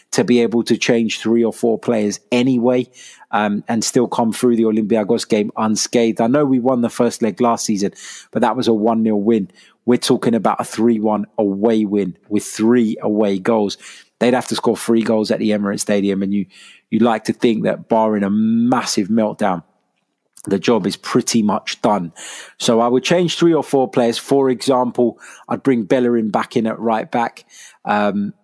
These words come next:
you know, I wouldn't even be against El Neni playing in the midfield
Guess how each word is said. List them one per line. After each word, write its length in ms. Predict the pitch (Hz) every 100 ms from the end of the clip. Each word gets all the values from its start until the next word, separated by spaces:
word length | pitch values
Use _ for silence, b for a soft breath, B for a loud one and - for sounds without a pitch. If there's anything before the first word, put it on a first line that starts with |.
| _
you 80 | 110
know, 80 | 113
I 40 |
wouldn't 240 | 123 156 147
even 220 | 110 113
be 100 | 110
against 380 | 98 110 104 -
El 120 | 101
Neni 460 | 104 113 113 98 - -
playing 260 | - 113 107
in 120 | 98
the 60 |
midfield 540 | 101 113 - 117 107